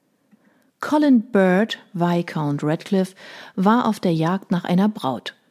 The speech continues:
Er hatte es auf die reichste Erbin dieser Ballsaison abgesehen. Mitten in der nachtschwarzen Gasse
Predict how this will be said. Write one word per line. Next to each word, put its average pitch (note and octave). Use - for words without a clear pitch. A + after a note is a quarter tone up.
Er F#3+
hatte G3
es F3
auf E3
die F#3
reichste B3
Erbin F3+
dieser F3+
Ballsaison D#3
abgesehen. D3+
Mitten F#3+
in D3
der D3
nachtschwarzen E3+
Gasse F3